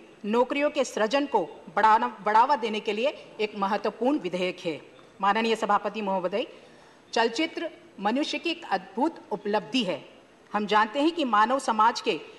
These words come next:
विभिन्न पहल-, पहलुओं का सजीव चित्रांकन इसके माध्यम से होता है। भावों की अभिव्यक्ति का एक ये मजबूत आधार है और मुझे खुशी है कि सदन में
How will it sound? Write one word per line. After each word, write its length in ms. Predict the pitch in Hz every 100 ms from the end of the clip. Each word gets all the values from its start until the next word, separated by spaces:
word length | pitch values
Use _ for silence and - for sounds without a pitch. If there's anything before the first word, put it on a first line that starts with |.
| - -
विभिन्न 400 | 226 202 330 349
पहल-, 400 | - 214 220 -
पहलुओं 400 | 226 240 277 311
का 340 | 311 175 - - - -
सजीव 680 | - 220 - 302 339 339 -
चित्रांकन 600 | 254 226 240 214 233 349
इसके 220 | 262 -
माध्यम 360 | 262 185 165 208
से 140 | 214
होता 280 | 196 170 180
है। 180 | 180 156 - - - -
भावों 400 | 160 208 226 262
की 200 | - 320
अभिव्यक्ति 640 | - 185 240 208 208 -
का 320 | 294 262 226 -
एक 160 | 220 285
ये 80 | 277
मजबूत 580 | 190 165 151 214 320 - 196
आधार 380 | 175 190 208
है 340 | 185 160 - - - 208
और 100 | 208
मुझे 240 | 202 247
खुशी 340 | - 233 349
है 140 | 269 170
कि 420 | - - - 233
सदन 380 | 226 196 220 285
में 240 | 240 190